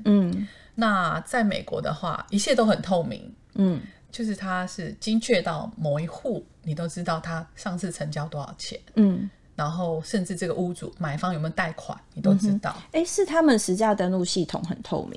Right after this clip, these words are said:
Speaker 1: 吗？
Speaker 2: 对，全透明的。
Speaker 1: 嗯。
Speaker 2: 对，不用猜，不用猜是什么
Speaker 1: 像台湾也才
Speaker 2: 一到五十。
Speaker 1: 十年。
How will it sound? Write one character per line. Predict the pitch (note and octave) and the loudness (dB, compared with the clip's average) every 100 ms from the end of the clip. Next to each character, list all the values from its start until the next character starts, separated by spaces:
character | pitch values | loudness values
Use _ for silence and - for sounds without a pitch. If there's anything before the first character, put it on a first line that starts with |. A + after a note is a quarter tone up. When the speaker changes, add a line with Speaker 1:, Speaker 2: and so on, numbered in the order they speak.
| - | -12
Speaker 1:
吗？ | - | 2
Speaker 2:
对， | C#4+ G3+ | 2 2
全 | - F#3+ | 0 2
透 | A3 G#3+ | 4 0
明 | E3 C#3+ | 0 -4
的。 | - - - - | -6 -8 -20 -2
Speaker 1:
嗯。 | G3 G#3 A3+ A#3 A3+ | 4 6 6 6 4
Speaker 2:
对， | G#3+ | 4
不 | G#3+ G#3+ | 4 4
用 | G#3 | 4
猜， | F#3+ G3 E3+ E3+ | 2 -4 -4 -4
不 | - | 0
用 | G3+ | 0
猜 | - F#3+ | 2 0
是 | F3 G#3 | 2 2
什 | |
么 | |
Speaker 1:
像 | E4 | 2
台 | C#4+ G#3 | 6 8
湾 | G#3+ A#3+ G#3 | 10 10 10
也 | F3 | 8
才 | E3 F#3+ E3+ | 4 6 6
Speaker 2:
一 | |
到 | E3+ | 6
五 | |
十。 | |
Speaker 1:
十 | D3+ D#3+ D#3+ | 4 4 2
年。 | F3 F3 D3+ C#3 D#3 | 2 2 0 -2 -4